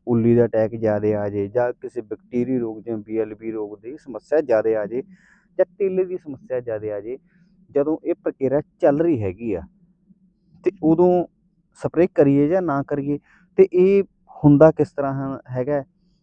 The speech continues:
ਕੀ ਕੁਛ ਹੁੰਦਾ ਹੈਗਾ ਇਹਦੇ ਵਿੱਚ? ਪਹਿਲੀ ਗੱਲ ਤਾਂ, ਅਹ, ਜਦੋਂ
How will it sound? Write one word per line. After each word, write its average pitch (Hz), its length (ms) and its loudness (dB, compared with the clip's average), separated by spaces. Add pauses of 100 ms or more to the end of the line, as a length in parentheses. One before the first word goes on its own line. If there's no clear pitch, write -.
(300)
ਕੀ 180 160 2
ਕੁਛ 185 240 -6
ਹੁੰਦਾ 110 300 -2
ਹੈਗਾ 101 200 -6
ਇਹਦੇ 113 140 -4
ਵਿੱਚ? 107 260 -14 (460)
ਪਹਿਲੀ 156 220 2
ਗੱਲ 160 140 2
ਤਾਂ, 160 220 -4
ਅਹ, 135 340 -6
ਜਦੋਂ 139 440 -2